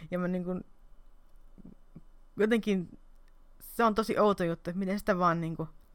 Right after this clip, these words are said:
pystyy sellaista aistimaan. Mut joskus sen vaan aistii.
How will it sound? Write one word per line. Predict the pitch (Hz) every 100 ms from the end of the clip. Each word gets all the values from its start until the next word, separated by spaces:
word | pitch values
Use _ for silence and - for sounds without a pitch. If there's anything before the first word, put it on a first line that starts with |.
| - - - - - - - - - -
pystyy | 175 - 160
sellaista | 160 151 - -
aistimaan. | 156 151 - 156 185
Mut | 226
joskus | 330 - -
sen | 294
vaan | 269 233
aistii. | 196 175 - 185